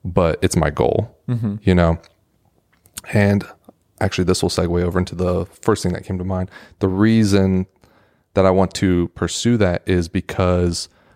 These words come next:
Speaker 1: I think this one might have been Marcus Aurelius. Again, don't know. Don't quote me. Something along the lines of, you know, "The obstacle is the way."
Speaker 2: Mm-hmm.
Speaker 1: You know, where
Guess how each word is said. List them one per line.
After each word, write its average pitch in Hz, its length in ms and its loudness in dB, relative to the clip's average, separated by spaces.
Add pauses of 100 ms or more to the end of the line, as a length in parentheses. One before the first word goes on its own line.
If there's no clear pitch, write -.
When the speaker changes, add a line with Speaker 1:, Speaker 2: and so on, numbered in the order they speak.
(140)
Speaker 1:
I - 80 -14
think 156 300 0
this 104 220 0
one 92 260 2
might 90 180 2
have 85 80 -2
been 90 120 0
Marcus 85 380 -2
Aurelius. 90 680 -2 (280)
Again, 92 340 0 (160)
don't 87 220 0
know. 87 320 -2 (120)
Don't 92 160 -4
quote 87 240 -2
me. 85 200 -2 (520)
Something 107 240 2
along 92 160 4
the 85 80 0
lines 87 260 0
of, 85 260 -2
you 95 60 -4
know, 87 100 0
"The 82 120 -2
obstacle 101 380 0
is 85 120 -4
the 90 60 -4
way." 85 320 2 (360)
Speaker 2:
Mm-hmm. 110 320 -4 (220)
Speaker 1:
You 95 100 -2
know, 87 320 -2 (520)
where 92 720 2